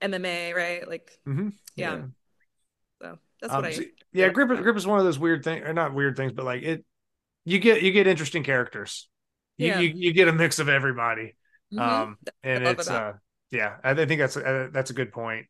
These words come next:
Speaker 2: Um, but, uh, for the, as, as far as training goes, with, uh, so I know you said you have, you have your programming, you have some goals that you have your mindset on and stuff like that. I know you mentioned maybe, like, okay, taking some advice from Carl's last interview where he's talking about implementing more wrist stuff.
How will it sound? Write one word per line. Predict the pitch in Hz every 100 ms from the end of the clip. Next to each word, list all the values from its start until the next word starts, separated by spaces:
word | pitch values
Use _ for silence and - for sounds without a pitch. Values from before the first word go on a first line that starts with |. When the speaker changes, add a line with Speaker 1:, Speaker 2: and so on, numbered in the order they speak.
| -
Speaker 2:
Um, | 123 117 113 107 - - _ _ _ _ _ _ _
but, | 139 131
uh, | 123 113 107 - _ _ _ _ _ _ _ _ _ _ _ - _ _ _ _ _ _ _
for | - 175
the, | 160 165
as, | 143
as | 185
far | - 190
as | 156
training | - 180 160 143
goes, | 131 123 120 - - _ _ _ _ _
with, | 131 139 131 -
uh, | 123 120 113 110
so | -
I | 131
know | 147
you | 139
said | 135 131
you |
have, | 127 127
you | 123
have | 123
your |
programming, | - 131 127 123 123
you | 120
have | 120
some | - 120
goals | 123 117
that | 113
you | 117
have | 117 110
your | 117 113
mindset | 127 120 120 - 117
on | 117
and |
stuff | 110 113
like | 113
that. | 120 117
I |
know | 123
you | 120 123
mentioned | 127 117 120
maybe, | 120 123 120
like, | 117 113 110 - - _ _ -
okay, | 143 135 131
taking | 131 127
some | 117 127
advice | 117 123 120
from | 127
Carl's | 123 127 123 120
last | 127 120 -
interview | 127 120 120 123
where | 120
he's | 120
talking | - 123 127
about | 123 123
implementing | 131 123 131 127 123
more | 120 113
wrist | 123 123
stuff. | - 135 139 -